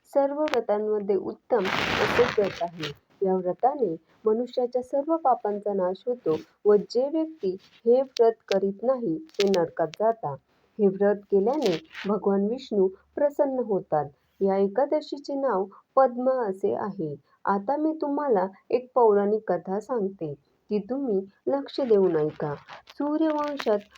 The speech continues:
मानधाता नावाचा एक चक्रवर्ती राजा होऊन गेला, जो सत्यवादी आणि महान प्रतापी होता. तो आपल्या प्रजेवर पुत्रांप्रमाणे प्रेम करीत असे.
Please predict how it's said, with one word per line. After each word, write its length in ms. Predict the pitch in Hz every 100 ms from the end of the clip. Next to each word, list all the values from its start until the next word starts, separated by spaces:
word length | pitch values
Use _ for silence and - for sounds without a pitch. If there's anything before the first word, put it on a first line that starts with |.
| -
मानधाता 560 | 240 254 285 311 294 247
नावाचा 760 | - 240 - 208 262 - 165 185 - -
एक 160 | 220 -
चक्रवर्ती 680 | 247 247 302 302 233 - 226
राजा 340 | 202 180 208 233
होऊन 220 | 254 240 185
गेला, 340 | 170 156 143 - _ _ 175
जो 100 | 180
सत्यवादी 920 | - 233 - 294 285 277 254 202 202 - -
आणि 160 | 202 214
महान 400 | 208 202 240 277
प्रतापी 600 | 240 208 170 165 185 190
होता. 340 | 170 - 143 143 _ _ -
तो 60 | 175
आपल्या 260 | 170 185
प्रजेवर 600 | 185 190 180 226 285 190 180 - _ _ -
पुत्रांप्रमाणे 920 | 240 - 285 285 302 294 240 180 190
प्रेम 320 | 208 220 185
करीत 380 | 165 170 160 156
असे. 360 | 165 - 196